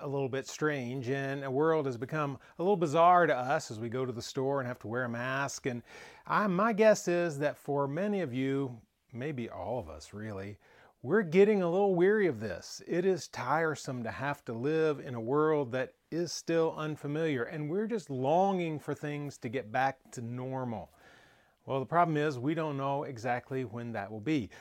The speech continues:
We don't know when we're gonna be able to gather as we normally would in our worship center and have worship together.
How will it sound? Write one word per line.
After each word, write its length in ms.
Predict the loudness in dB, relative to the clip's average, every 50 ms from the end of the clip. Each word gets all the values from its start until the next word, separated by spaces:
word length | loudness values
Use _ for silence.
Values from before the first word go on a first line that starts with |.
| -10 -2
We 100 | 0 2
don't 200 | 2 2 2 0
know 200 | 0 0 -2 -2
when 200 | -2 -2 -4 -4
we're 100 | -4 -6
gonna 180 | -6 -6 -6 -6
be 140 | -4 -4 -4
able 160 | -4 -4 -6
to 80 | -8
gather 640 | -8 -4 -2 0 2 2 2 0 -2 -2 -4 -4 -8 -10 -10
as 160 | -8 -6 -4
we 140 | -4 -2 -2
normally 520 | -2 -2 -2 0 0 0 0 -2 -4 -4
would 440 | -4 -2 0 2 2 2 2 0 -2
in 220 | -6 -4 -4 -2
our 160 | 0 0 0 0
worship 440 | -2 -2 -4 -4 -6 -8 -12 -12
center 300 | -10 -10 -8 -8 -8 -8
and 200 | -8 -8 -6 -6
have 300 | -6 -4 -4 -6 -6 -6
worship 440 | -6 -6 -6 -8 -8 -10 -14 -16 -16 -12
together. 400 | -6 -4 -2 -2 -2 -4 -6